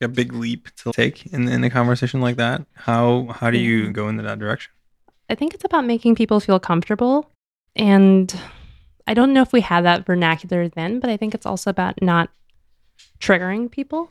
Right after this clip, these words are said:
Speaker 2: not introducing, like, new fears and new anxieties, right? Or not reminding them of really unpleasant experience. So I think you, you wade softly in, and if there's interest and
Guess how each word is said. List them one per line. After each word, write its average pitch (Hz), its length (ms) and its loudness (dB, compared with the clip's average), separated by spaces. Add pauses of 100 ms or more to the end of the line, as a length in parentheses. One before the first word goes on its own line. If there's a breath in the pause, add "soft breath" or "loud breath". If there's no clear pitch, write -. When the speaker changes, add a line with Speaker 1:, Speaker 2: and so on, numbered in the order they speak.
Speaker 2:
not 196 240 2
introducing, 170 720 -2
like, 196 140 2
new 185 120 4
fears 180 420 0
and 185 140 4
new 180 160 6
anxieties, 190 720 -4
right? 185 300 -4 (360)
Or 196 140 4
not 180 240 4
reminding 175 440 4
them 165 140 2
of 170 160 0
really 170 200 4
unpleasant 185 500 0
experience. 196 640 -2
So - 120 2
I 196 80 6
think 196 220 4
you, 185 260 4
you 185 180 2
wade 175 280 4
softly 165 540 2
in, 202 220 4
and 175 440 4 (300 loud breath)
if 185 160 -2
there's 165 320 4
interest 233 540 0
and 165 360 2